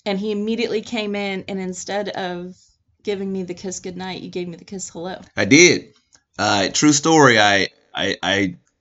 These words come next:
Speaker 2: I walked in the bar. There was another gentleman next to her, uh, that, you know, he had had a few.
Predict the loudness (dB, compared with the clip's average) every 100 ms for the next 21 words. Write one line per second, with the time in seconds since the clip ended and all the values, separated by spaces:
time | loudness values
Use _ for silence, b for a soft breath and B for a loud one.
0 | _ -2 0 6 6 6 2 2 4 4
1 | 4 4 0 0 0 0 0 -2 0 0
2 | 0 0 -2 -4 -4 -2 -4 _ _ _
3 | _ _ _ _ _ -8 -4 -2 -2 -4
4 | -4 -2 -2 -4 -6 -6 -4 -2 -2 0
5 | 0 0 -2 -4 -4